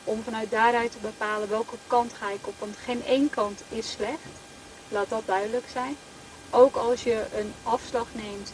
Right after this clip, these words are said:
die niet goed uitpakt, een relatie die niet goed uitpakt, een samenwerking die niet goed uitpakt, een bedrijf, eh, wat niet goed uitloopt, een idee wat op niks uitloopt. Dat is allemaal niet voor niets, want die ervaring neem je weer mee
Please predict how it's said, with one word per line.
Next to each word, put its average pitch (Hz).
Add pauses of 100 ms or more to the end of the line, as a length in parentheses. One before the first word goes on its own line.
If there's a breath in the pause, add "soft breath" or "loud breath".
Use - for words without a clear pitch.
die 214 (380)
niet 240
goed 262
uitpakt, 208 (240)
een 233
relatie 208
die 208
niet 202
goed 208
uitpakt, 202
een 233
samenwerking 214
die 208
niet 214
goed -
uitpakt, 202
een 233
bedrijf, 220 (180)
eh, 214 (100)
wat 208
niet 214
goed 226
uitloopt, 214
een 226
idee 233
wat 220
op 233
niks 214
uitloopt. 208 (400 loud breath)
Dat 226
is 302 (280)
allemaal 247
niet 226
voor 262
niets, 220
want 233
die 247
ervaring 240 (380)
neem 240
je 285
weer 247
mee 202